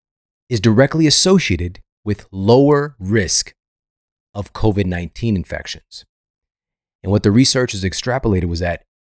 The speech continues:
every one hour increase in the amount of time spent asleep at night was associated with an additional twelve percent lower odds of becoming infected with covid nineteen.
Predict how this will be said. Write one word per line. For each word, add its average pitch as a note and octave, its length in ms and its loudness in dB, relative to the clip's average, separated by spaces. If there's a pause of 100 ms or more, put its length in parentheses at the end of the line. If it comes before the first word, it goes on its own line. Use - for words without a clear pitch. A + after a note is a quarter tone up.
(120)
every C#3 420 2
one A2+ 480 2 (140)
hour G#2+ 460 2
increase A#2 560 0
in G2+ 120 -8
the F2+ 60 -2
amount F#2 300 0
of G2+ 100 -6
time F#2+ 360 -2
spent - 440 -4
asleep - 400 -4
at D#2+ 140 -4
night D2+ 360 -12 (920)
was F#2+ 120 -2
associated F#2+ 680 2
with E2+ 220 -8 (640)
an F2+ 200 -4
additional G2+ 680 2
twelve C#3+ 540 0
percent A#2+ 380 -2
lower G#2+ 400 2
odds E2+ 440 -2 (120)
of E2 160 -14
becoming G#2+ 440 -2
infected F2+ 580 -6
with D#2+ 140 -16
covid D#2+ 280 -8
nineteen. C#2+ 520 -10